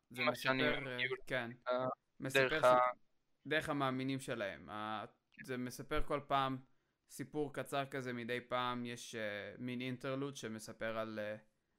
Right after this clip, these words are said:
Speaker 1: על אחד האלים מהמיתולוגיות הישנות, זה מספר את הסיפור על
Speaker 2: אמריקן
Speaker 1: המשפחה
Speaker 2: קאסל
Speaker 1: הישנה.
Speaker 2: גם כן, אלים אמריקאים בהוצאת אופוס גם כן, שזה <laughs>
Speaker 1: מן הסתם הוצאת אופוס.
Speaker 2: כן, שכל
Speaker 1: אה,
Speaker 2: הכבוד להוצאת אופוס,
Speaker 1: כל
Speaker 2: הם עושים
Speaker 1: הכבוד
Speaker 2: עבודת
Speaker 1: להוצאת
Speaker 2: קודש,
Speaker 1: אופוס.
Speaker 2: אייל וצפריר, אה, אה, כן.
Speaker 1: כן,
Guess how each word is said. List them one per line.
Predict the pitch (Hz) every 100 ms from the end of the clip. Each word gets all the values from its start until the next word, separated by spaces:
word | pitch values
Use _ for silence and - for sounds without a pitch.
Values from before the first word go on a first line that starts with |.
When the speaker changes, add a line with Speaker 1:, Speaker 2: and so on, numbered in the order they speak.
| _
Speaker 1:
על | - 123
אחד | 120 139 143
האלים | 131 120 123 131 131 127 - - _ _ -
מהמיתולוגיות | 131 120 117 123 127 120 120
הישנות, | 120 113 123 120
זה | -
מספר | 113 117 120 123 113 -
את |
הסיפור | 123 - 113 127 123
על | 127
Speaker 2:
אמריקן | 147
Speaker 1:
המשפחה | 156 123 131
Speaker 2:
קאסל | 127
Speaker 1:
הישנה. | - 117 120 139
Speaker 2:
גם |
כן, | - 143
אלים | 147 143 131 139 135
אמריקאים | 127 123 139 135
בהוצאת | 123 - 123 120
אופוס | - 131 131 -
גם | 120 120
כן, | 127 131
שזה | - 131 110
<laughs> | 117 - 127
Speaker 1:
מן | 117
הסתם | 113 123 113
הוצאת | 107 - 107
אופוס. | 117 110 117 - 151 - _ _ _ _ _
Speaker 2:
כן, | - - _ _ -
שכל | - -
Speaker 1:
אה, | 165
Speaker 2:
הכבוד | 131 131 127
להוצאת | - -
אופוס, | - _ -
Speaker 1:
כל | 127
Speaker 2:
הם |
עושים | 123 127
Speaker 1:
הכבוד | 120 120 117
Speaker 2:
עבודת | -
Speaker 1:
להוצאת | 117 120
Speaker 2:
קודש, | -
Speaker 1:
אופוס. | -
Speaker 2:
אייל | 127 127 120
וצפריר, | - - - 123 127 - 131
אה, |
אה, | - - -
כן. | - - _ _ _ _ -
Speaker 1:
כן, | 104